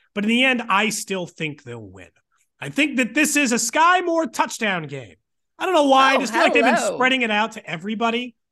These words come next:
Speaker 1: and it feels like Sky Moore's just kinda due for one in the end zone. So I'll take Sky Moore to get a touchdown, and the Chiefs win thirty-one twenty-four.
Speaker 2: I like that. I thought Sky was gonna get one last weekend. He was
Speaker 1: Yeah.
Speaker 2: close.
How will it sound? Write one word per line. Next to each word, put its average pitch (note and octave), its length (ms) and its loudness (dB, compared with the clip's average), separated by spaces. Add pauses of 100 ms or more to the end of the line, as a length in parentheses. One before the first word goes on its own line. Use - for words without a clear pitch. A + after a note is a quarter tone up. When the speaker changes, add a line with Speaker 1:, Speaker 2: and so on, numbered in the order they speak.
(180)
Speaker 1:
and E3+ 100 -6
it E3 80 -10
feels A#3 180 0
like G#3 160 -2
Sky A3+ 300 -4
Moore's G#3 280 -2
just G3 160 -8
kinda F#3 220 -4
due D#3 240 -4
for G#3 140 -4
one F#3 180 -4
in F#3 100 -4
the D3 140 -4
end F#3 160 -4
zone. A3 400 -4 (220)
So F#3+ 120 -2
I'll A#3 80 2
take B3+ 180 -2
Sky D4+ 340 2
Moore C#4+ 180 2
to B3+ 60 0
get A3 160 0
a - 20 -2
touchdown, G#3+ 680 -2
and F3 140 -4
the E3 60 -6
Chiefs A#3 340 -4
win G#3 220 -2
thirty-one A#3+ 800 -2
twenty-four. D3+ 760 -12 (1700)
Speaker 2:
I G#3+ 80 -4
like A3 200 -4
that. F#3+ 240 -4
I A#3 120 0
thought B3+ 240 0
Sky A3+ 180 -2
was A3 100 -6
gonna G3 160 -6
get F#3+ 120 -6
one F3 100 -8
last E3+ 240 -8
weekend. - 420 -16 (680)
He G#3+ 40 -2
was G3 160 -4
Speaker 1:
Yeah. D#3+ 200 0
Speaker 2:
close. - 180 -12